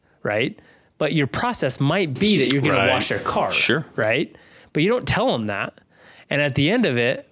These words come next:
Speaker 1: when you come out, you say, "Hey, we found some time. We actually went ahead and washed your car."
Speaker 3: Yeah.
Speaker 1: Right? All of a sudden, you know your process would, would allow you to wash the car that time. And when you came out, all of a sudden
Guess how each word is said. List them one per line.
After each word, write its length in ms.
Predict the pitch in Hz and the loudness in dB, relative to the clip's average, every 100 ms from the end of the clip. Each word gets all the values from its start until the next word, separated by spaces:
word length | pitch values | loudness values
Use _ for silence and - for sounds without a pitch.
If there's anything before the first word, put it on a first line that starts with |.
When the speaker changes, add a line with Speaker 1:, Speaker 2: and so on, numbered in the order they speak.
| - | -6
Speaker 1:
when 180 | 139 | 0
you 80 | 135 | 0
come 200 | 127 156 | 0 0
out, 140 | 170 147 | 0 0
you 60 | |
say, 180 | 131 131 | 0 0
"Hey, 300 | 110 170 131 | 0 0 0
we 260 | 113 127 117 | 0 0 0
found 380 | - 156 156 151 | -4 -2 -2 -2
some 120 | 139 | -4
time. 360 | - 139 175 143 | -2 -2 -2 0
We 220 | 139 143 | 2 2
actually 280 | 131 - 131 | 0 0 0
went 180 | 127 | 0
ahead 180 | 127 120 | 0 0
and 140 | 113 110 | -2 -2
washed 340 | 110 107 - | -2 -2 -6
your 80 | 101 | -8
car." 400 | - 190 - - | -4 -4 -4 -8
Speaker 3:
Yeah. 180 | - 107 110 - | -2 -2 -4 -4
Speaker 1:
Right? 300 | 110 120 - - - | -2 -2 -4 -10 -2
All 160 | 139 | 0
of 40 | 175 | 2
a 40 | |
sudden, 260 | 170 190 156 131 | 2 2 0 0
you 200 | 127 180 | 2 2
know 340 | 196 214 175 | 2 0 0
your 340 | 123 131 139 180 | -2 -2 0 0
process 640 | - 196 165 - 127 - | -2 -4 -2 0 0 0
would, 400 | 135 135 127 120 - | -2 -2 -2 -4 -6
would 180 | 139 131 | -2 0
allow 260 | 110 101 | 0 0
you 200 | 131 160 | 0 0
to 120 | 156 - | -2 -2
wash 280 | 117 127 - | -2 -2 -4
the 60 | |
car 240 | 123 123 127 | -4 -2 -2
that 260 | 160 - - | -2 -4 -6
time. 340 | 185 214 247 - - - - - - | -4 -2 -4 -8 -20 -20 -20 -16 -4
And 80 | |
when 120 | 135 139 | 0 0
you 100 | 135 | 0
came 220 | 160 170 | 0 0
out, 180 | 185 156 | 0 -2
all 200 | 123 143 | 0 0
of 40 | |
a 40 | 151 | 0
sudden 420 | 170 151 127 | 0 0 0